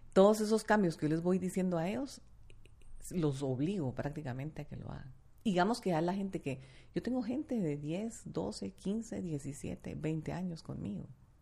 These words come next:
O sea, si tú miras la rotación es, es muy baja respecto a mis pilares, ¿me entendés? Porque, eh, les ha gustado que ellos también han ido, han ido evolucionando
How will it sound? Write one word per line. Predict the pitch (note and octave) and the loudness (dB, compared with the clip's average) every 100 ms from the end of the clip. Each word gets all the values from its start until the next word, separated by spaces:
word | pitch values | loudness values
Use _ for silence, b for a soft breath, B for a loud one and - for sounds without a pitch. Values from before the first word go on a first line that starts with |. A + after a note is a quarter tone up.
| - - - | -20 -20 -16
O | D#3 | -2
sea, | D3+ B2 B B B B | -2 -2 B B B B
si | - E3 | -8 -8
tú | - | 0
miras | F#3 G3 G#3 A3 | 2 4 2 2
la | G#3+ | 0
rotación | F#3+ D3+ B2+ B2+ E3+ A3 G3+ | 0 -2 -4 -6 -4 -2 -4
es, | F3 - | -6 -8
es | E3 D#3 | -6 0
muy | E3 F3 F#3 | 2 2 0
baja | E3+ G3+ A3+ A#3+ A#3 - - - | 0 -2 -4 -8 -8 -12 -8 -6
respecto | - D#3 D3 D3 | -4 -6 -6 -4
a | |
mis | C#3+ C3 | -4 -6
pilares, | - B2 G#2 G3+ C#3+ C#3 | -8 -6 -6 -6 -8 -8
¿me | |
entendés? | C#3 C3 C#3+ F3 - | -8 -8 -6 -6 -6
Porque, | D#3 D3+ C3+ B B B B B B - | -4 -2 -2 B B B B B B -4
eh, | F3 D#3 D3 C#3 C3 A#2+ - | 2 4 6 4 2 0 0
les | D#3+ D3+ | 0 2
ha | D#3 | 2
gustado | D#3+ - D#3 E3 A#3 A3+ | 2 -2 -2 -2 -2 -4
que | D3 | -2
ellos | C#3+ F#3 | -2 -2
también | D#3+ D3 G3 G#3+ | -4 -4 -4 -2
han | D#3 | -2
ido, | C3+ C3 A#2 | -2 -4 -6
han | - D3 C#3+ C#3+ | -6 -6 -6 -4
ido | C#3+ C3+ | -2 0
evolucionando | B2 A#2+ B2 C3 D3 G3+ C#3+ | -2 -2 -4 -6 -6 -4 -4